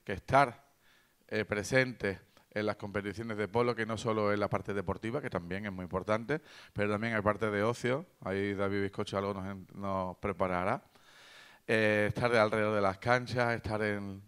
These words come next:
lo que nos ofrezcan, en las distintas actividades, y luego, si no tienen suficiente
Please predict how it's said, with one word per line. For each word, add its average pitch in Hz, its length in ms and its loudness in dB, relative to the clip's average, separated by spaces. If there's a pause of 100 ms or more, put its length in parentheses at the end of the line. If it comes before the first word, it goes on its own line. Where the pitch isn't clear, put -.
lo 98 220 -2
que 98 180 -4
nos 98 180 -6
ofrezcan, 123 640 0 (440)
en 107 100 0
las 101 140 2
distintas 101 440 0
actividades, 110 640 2 (260)
y 107 120 -2
luego, 107 300 2
si 101 480 -2
no 107 340 -2
tienen 107 240 -4
suficiente 107 720 -2